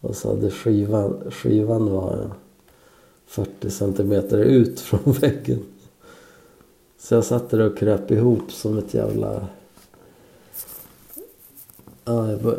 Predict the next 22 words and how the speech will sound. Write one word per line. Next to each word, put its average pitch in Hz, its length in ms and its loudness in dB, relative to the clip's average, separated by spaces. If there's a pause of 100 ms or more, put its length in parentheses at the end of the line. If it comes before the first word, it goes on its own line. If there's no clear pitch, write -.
(400)
jag 107 220 -2 (240)
hade 113 200 0
så 120 200 2
jävla 120 320 6
ont 120 340 6
i 110 40 0
kroppen. 127 540 2 (1700)
Och 104 140 -8
så - 140 -4
hörde 113 340 2
jag 101 220 0
hur, 98 540 0 (1700)
hur 98 320 -4
de 95 480 -4 (760)
närma-, 104 720 -2
hur 107 180 -2
de 98 240 0
kom 107 180 -2
in 107 240 0
på 101 340 4
området 104 640 0
och 98 120 -4